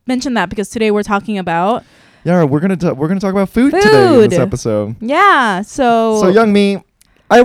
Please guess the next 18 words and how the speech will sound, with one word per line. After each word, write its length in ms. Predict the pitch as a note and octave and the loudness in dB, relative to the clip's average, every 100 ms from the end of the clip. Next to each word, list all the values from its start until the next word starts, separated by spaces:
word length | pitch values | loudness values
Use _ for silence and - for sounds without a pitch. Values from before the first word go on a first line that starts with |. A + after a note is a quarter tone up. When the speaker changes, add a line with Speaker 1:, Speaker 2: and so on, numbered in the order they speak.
| G#3+ | 4
Speaker 2:
I'm 200 | A#3 B3+ | 2 2
excited 380 | A3+ - E3+ D3 | 2 4 4 4
for 80 | D#3 | 0
this 100 | C#3+ | 0
episode 400 | C3 A#2+ C3+ A#2+ | 0 0 -2 0
because 300 | A#2 B2 A2+ | -2 -2 -2
I 500 | - D#3 D3 C#3+ C#3 - - | 2 4 6 4 0 -4 -6
consider 320 | D#3+ D3+ B2 | -4 0 0
you 200 | A#2+ A#2+ | 0 0
a 60 | A#2+ | -2
food 300 | - B2+ - | -2 -2 -2
expert, 560 | C3+ - - F3+ - - _ _ _ _ - - | -8 -6 -2 -2 -4 -16 _ _ _ _ -20 -10
largely 420 | - F#3 A3 F#3 E3+ | 2 4 6 4 2
in 100 | C3+ | 2
Speaker 1:
Yeah. 80 | |
Speaker 2:
part 280 | D3 A#2+ A2+ | 0 0 -2
because 580 | E3+ E3 B2+ A2+ A2 A#2+ | -8 -6 -4 -4 -6 -10
you, 640 | D3+ G3 D#3 C3+ C3+ F#3 | -8 -2 0 0 -2 -6